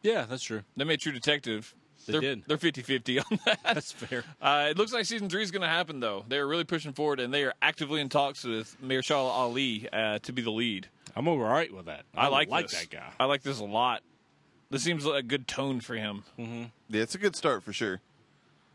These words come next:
Speaker 2: Now don't add forty other people, and don't let us have casting rumors for two years and then give us a shitty show.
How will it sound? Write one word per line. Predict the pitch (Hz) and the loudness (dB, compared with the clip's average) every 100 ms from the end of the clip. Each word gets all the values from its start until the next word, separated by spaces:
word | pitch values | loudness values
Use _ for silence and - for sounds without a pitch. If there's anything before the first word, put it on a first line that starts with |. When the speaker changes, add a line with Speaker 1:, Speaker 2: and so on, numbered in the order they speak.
| _ | _
Speaker 2:
Now | 139 156 | -2 0
don't | 160 165 143 | 2 0 0
add | 156 143 | 0 0
forty | - 151 143 139 | -4 -2 0 -2
other | 123 | -4
people, | 110 135 117 104 - _ _ _ _ | -6 -8 -6 -10 -12 _ _ _ _
and | 143 135 | -2 0
don't | 135 156 | 2 2
let | 151 | 0
us | 139 | 2
have | 156 131 | 0 2
casting | 143 135 127 | 0 0 -4
rumors | 123 120 117 | -4 -4 -6
for | - | -8
two | 123 147 | -6 -2
years | 123 127 120 | 0 0 -2
and | 113 | -4
then | 117 | -4
give | 113 113 | -2 -4
us | 110 | -6
a | |
shitty | 104 117 104 107 | -6 -4 -4 -2
show. | 113 98 | -2 -2